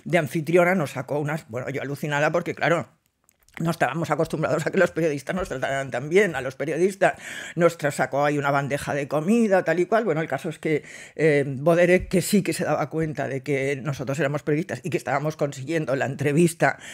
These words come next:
eh, la exclusiva que no tenía nadie, pero a pesar de todo, claro, eran sus anfitriones y ellos nos habían invitado, no tenían más remedio que aguantarse.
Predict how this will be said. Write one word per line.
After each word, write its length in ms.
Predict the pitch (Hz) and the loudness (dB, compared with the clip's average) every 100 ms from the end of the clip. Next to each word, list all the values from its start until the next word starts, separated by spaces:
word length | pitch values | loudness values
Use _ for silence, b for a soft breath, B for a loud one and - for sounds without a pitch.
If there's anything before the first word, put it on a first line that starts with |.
| B - | B -4
eh, 80 | 147 | -2
la 80 | |
exclusiva 640 | 143 - 165 156 196 170 - | -2 -2 -4 -2 2 2 2
que 80 | |
no 120 | 160 160 | 0 4
tenía 280 | 160 156 | 4 4
nadie, 480 | 147 165 165 170 202 B B B - | 4 4 6 6 6 B B B -2
pero 160 | 180 156 | 2 2
a 20 | |
pesar 260 | 147 160 151 | 2 0 0
de 120 | 160 | 0
todo, 260 | 156 170 | 2 2
claro, 380 | 170 151 180 170 | 2 2 2 2
eran 240 | 160 160 151 | 0 0 -2
sus 160 | 160 | -4
anfitriones 800 | 139 143 147 170 196 185 226 - | -6 -4 -4 2 4 4 0 2
y 60 | 170 | 2
ellos 180 | 160 160 | 2 -2
nos 180 | 160 | -4
habían 300 | 147 143 147 | -4 -2 -2
invitado, 360 | 147 139 127 156 | -2 -4 -2 -2
no 140 | 151 | -2
tenían 240 | 147 139 143 | -2 -4 -4
más 100 | 139 | -2
remedio 320 | 143 139 139 | -2 0 0
que 60 | 165 | 2
aguantarse. 680 | 143 147 185 185 - 214 | 0 0 0 0 -2 -4